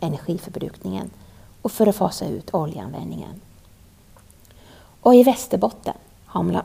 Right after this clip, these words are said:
har man bland annat invester-, investerat i konvertering från eldningsolja till bioolja, produktion och distribution av uppgraderad biogas, en mängd laddstationer och en tankstation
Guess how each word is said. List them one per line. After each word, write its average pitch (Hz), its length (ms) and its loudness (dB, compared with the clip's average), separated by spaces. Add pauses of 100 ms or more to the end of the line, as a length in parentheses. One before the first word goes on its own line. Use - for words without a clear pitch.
har 180 260 -2
man 175 200 -2
bland 180 240 -4
annat 185 560 -8
invester-, 175 600 -6
investerat 160 840 -8 (340)
i - 260 -6
konvertering 196 760 -4
från - 300 -12
eldningsolja 160 920 -6
till 165 120 -12
bioolja, 156 640 -8 (540)
produktion 214 680 0
och 202 60 0
distribution 190 840 -6
av 117 140 -10
uppgraderad 160 640 -6
biogas, 160 640 -10 (400)
en 180 220 0
mängd 180 340 2
laddstationer 147 880 -8 (460)
och - 200 -6
en 156 100 -6
tankstation - 960 -12